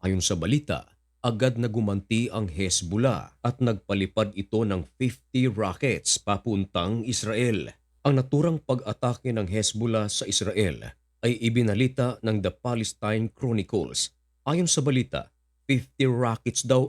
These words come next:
ang pinalipad ng Hezbollah papuntang Israel. Ayon sa Lebanon's Health Ministry, kahapon lamang,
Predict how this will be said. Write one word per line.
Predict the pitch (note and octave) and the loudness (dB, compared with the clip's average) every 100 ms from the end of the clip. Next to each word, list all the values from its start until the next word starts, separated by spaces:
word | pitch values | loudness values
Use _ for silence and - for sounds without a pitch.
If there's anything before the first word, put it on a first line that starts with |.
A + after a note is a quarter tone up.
| A2 | 0
ang | A2 | -2
pinalipad | - A2 G2+ G2+ B2 A#2+ | 0 0 0 0 0 0
ng | A#2 A2+ | 0 0
Hezbollah | F#2 G2+ - C3+ A#2+ - - _ - | 0 -2 0 0 0 -2 -12 _ -2
papuntang | C3+ G#2 D2 - D#2 F#2 | -2 0 -6 -6 -6 -4
Israel. | - A2 B2 A#2 D2 - _ _ | -2 0 2 2 0 -8 _ _
Ayon | A#2+ D#3 D3+ | 2 4 2
sa | C3+ A2+ | 0 0
Lebanon's | A2+ A#2+ A#2+ A#2+ A#2 - | 0 0 0 0 0 -4
Health | E2 A#2 A#2 - | 0 0 0 -2
Ministry, | A#2 A#2+ A2+ G2+ - - - - _ _ _ | 0 2 2 0 -2 -8 -10 -16 _ _ _
kahapon | D3 B2 B2 - B2+ A#2+ | -2 0 0 2 2 4
lamang, | A2+ F2 G1+ | 2 0 -6